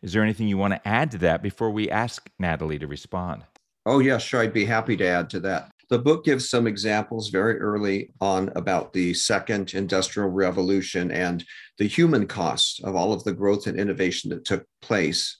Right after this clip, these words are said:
Speaker 2: And it gives examples. I don't think this, it specifically says Standard Oil and Carnegie Steel, but those are the companies that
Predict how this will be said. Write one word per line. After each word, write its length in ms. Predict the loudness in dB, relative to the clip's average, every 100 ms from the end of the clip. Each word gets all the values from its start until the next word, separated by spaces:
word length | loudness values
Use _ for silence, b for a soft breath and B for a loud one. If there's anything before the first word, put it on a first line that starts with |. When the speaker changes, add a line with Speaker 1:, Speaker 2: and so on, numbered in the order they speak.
| -4
Speaker 2:
And 380 | 0 2 2 0
it 280 | 0 0 2
gives 380 | 0 0 -4 -4
examples. 680 | -4 -2 -2 0 -2 0
I 100 | 0
don't 180 | 0 0
think 140 | -2
this, 260 | -2 -6 -4 -2
it 120 | -2
specifically 600 | -2 -2 -2 -2 0 0
says 240 | 2 0
Standard 400 | 0 0 2 2
Oil 340 | 2 2 2 0
and 120 | -2
Carnegie 420 | -2 0 0 -2
Steel, 380 | -2 0 2 2
but 160 | 0
those 200 | -2 -2
are 40 | -2
the 100 | -4
companies 440 | -4 -2 0 0
that 120 | -2